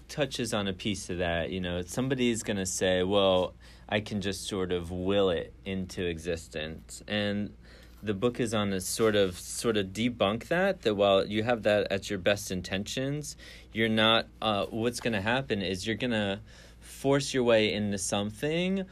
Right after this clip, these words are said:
only to have a negative consequence someplace else, right?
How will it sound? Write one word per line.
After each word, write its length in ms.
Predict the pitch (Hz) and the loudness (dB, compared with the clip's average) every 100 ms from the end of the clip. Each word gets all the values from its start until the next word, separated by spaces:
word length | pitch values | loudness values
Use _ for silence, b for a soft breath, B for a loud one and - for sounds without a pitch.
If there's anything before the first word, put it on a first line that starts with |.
| B B - | B B -2
only 360 | 107 120 127 120 | 0 2 2 2
to 120 | 110 | 2
have 280 | 107 101 95 | 2 2 2
a 60 | |
negative 540 | 92 92 92 98 90 87 | 0 0 2 0 -2 -2
consequence 840 | 95 87 90 120 - 156 165 165 | -4 -4 -4 -8 -6 -4 -4 -4
someplace 680 | - 101 92 - 90 87 110 | -4 -4 -4 -2 -2 -2 0
else, 360 | 87 64 - | 0 -2 -6
right? 360 | 92 92 101 123 | -2 2 2 0